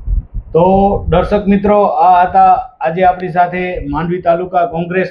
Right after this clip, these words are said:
મહામંત્રી અને જાણીતા એડવોકેટ માંડવીના વલ્લભભાઈ વેલાણી.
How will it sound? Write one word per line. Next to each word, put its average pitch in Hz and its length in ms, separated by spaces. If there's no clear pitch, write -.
મહામંત્રી 180 760
અને 165 360
જાણીતા 165 440
એડવોકેટ 170 640
માંડવીના 156 640
વલ્લભભાઈ 156 420
વેલાણી. 160 540